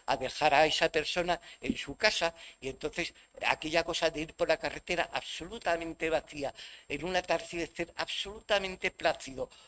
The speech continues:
Me acuerdo además con la música que escuchaba, que era maravillosa. Fue una sensación de felicidad tan grande que,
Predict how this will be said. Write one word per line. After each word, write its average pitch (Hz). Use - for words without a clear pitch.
Me 165
acuerdo 170
además 175
con 165
la 156
música 185
que -
escuchaba, 147
que 165
era 175
maravillosa. 151
Fue 165
una 180
sensación 170
de 147
felicidad 143
tan 147
grande 180
que, 135